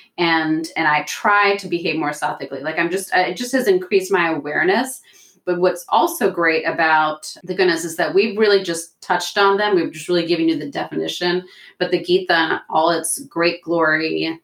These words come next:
as Sharmila and I just talked about, it's this really great self-help book. It also gives you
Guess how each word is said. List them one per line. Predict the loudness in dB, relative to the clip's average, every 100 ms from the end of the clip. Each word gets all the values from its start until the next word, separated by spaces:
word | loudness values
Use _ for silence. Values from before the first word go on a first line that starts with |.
| -10
as | -8 -6 -10 _ -20 -16
Sharmila | -4 0 2
and | 2
I | 0
just | 0 -2
talked | -2
about, | -2 -2
it's | -4
this | -10 -8
really | -2 -2 0
great | -2 -4
self-help | 0 0 2 0 0
book. | -2 -2
It | 0
also | 0 2 0
gives | 2 2 2
you | 2 2